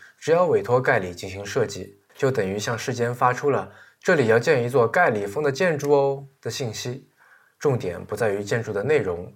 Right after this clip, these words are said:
而是在于名为盖里的形象与品牌。我觉得他说的非常好啊，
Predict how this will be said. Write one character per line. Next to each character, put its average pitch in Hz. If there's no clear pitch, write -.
而 104
是 110
在 104
于 98
名 104
为 104
盖 120
里 95
的 98
形 95
象 123
与 113
品 98
牌。 -
我 127
觉 135
得 -
他 165
说 180
的 123
非 -
常 196
好 -
啊， -